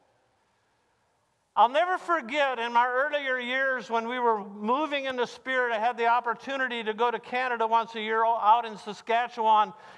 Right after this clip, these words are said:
and we met some, some spiritual fathers that were spilled, filled with the Spirit, that had paid the price to get there when it was super unpopular.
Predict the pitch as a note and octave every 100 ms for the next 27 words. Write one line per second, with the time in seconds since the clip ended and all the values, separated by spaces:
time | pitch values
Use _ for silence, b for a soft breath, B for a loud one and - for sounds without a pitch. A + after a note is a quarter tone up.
0 | B G#3 A3+ C4+ A#3+ A#3+ C#4 A3+ - A#3+
1 | A3 G#3 - b b - B3 A3 - -
2 | D#4+ D4+ C#4 A#3 - C4+ C4 A#3+ G#3 G#3+
3 | A#3 G#3 F#3+ - D4 D4+ D4 A#3+ G3 -
4 | C4+ C#4+ C4 B3 A#3+ - - C4 C4+ A#3+
5 | G3+ A3+ G#3+ A3+ F3+ B B - C#4+ D#4+
6 | B3 - C4 C4+ C4 - A3 A#3 B3+ A#3+
7 | G#3+ G#3 G3 B B B A3+ B3 G#3+ -
8 | - F#4 G4+ G4 A#3 F3+ D3 F3 D#3 D#3
9 | D3 C3 A2+